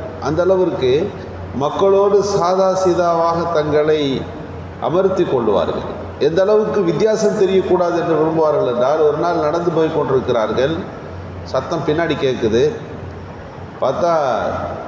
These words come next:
தொண்டர்களெல்லாம் பின்னாடி வந்துக்கிட்டு இருக்கிறாங்க, சஹாபியெல்லாம் வந்துக்கிட்டு இருக்கிறாங்க. ரசூலுல்லாஹ் சொன்னாங்க, "எனக்கு பின்னாடி அப்படி நடந்து வராதீங்க, எல்லாம் முன்னாடி போங்க. எனக்கு பிறகு மலக்கு தான் இருக்கணும்,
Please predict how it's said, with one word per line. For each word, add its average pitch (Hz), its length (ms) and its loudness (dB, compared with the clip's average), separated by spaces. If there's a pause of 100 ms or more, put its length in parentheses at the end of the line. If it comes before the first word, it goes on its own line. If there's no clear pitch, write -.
(800)
தொண்டர்களெல்லாம் 160 800 0
பின்னாடி 156 220 2
வந்துக்கிட்டு 143 380 0
இருக்கிறாங்க, 98 420 0
சஹாபியெல்லாம் 143 640 0
வந்துக்கிட்டு 147 320 -2
இருக்கிறாங்க. 87 420 -2 (160)
ரசூலுல்லாஹ் 139 480 0
சொன்னாங்க, 127 420 -2 (920)
"எனக்கு 120 280 2 (100)
பின்னாடி 160 320 2
அப்படி 127 180 2
நடந்து 131 340 0
வராதீங்க, 110 560 0
எல்லாம் 120 280 0
முன்னாடி 127 320 0
போங்க. 87 200 -2 (1000)
எனக்கு 135 380 0
பிறகு 190 520 2
மலக்கு 180 440 0
தான் 180 180 0
இருக்கணும், 92 320 -4